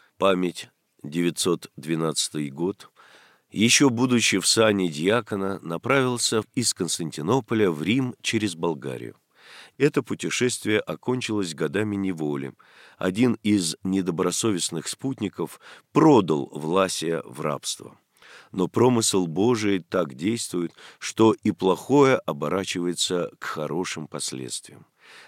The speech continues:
В рабстве Власий обратил к христианской вере несколько знатных болгар и в итоге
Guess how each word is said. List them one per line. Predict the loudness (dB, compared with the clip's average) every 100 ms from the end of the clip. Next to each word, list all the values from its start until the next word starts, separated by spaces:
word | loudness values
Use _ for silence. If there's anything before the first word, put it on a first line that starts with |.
| -6
В | 2
рабстве | 4 4 2 4 6 4 2 -12 -6
Власий | 4 6 6 6 4 4
обратил | 2 2 2 4 4 4 2
к | -4
христианской | -2 0 0 0 2 2 0 -2 0
вере | 2 2 4 0 -4 -10 -6
несколько | 2 4 4 2 0 2
знатных | 0 2 0 0 -2 -2
болгар | 2 2 2 0 0 0 -4 -18 -20 -16 -2
и | 4
в | 4
итоге | 6 6 6 4 2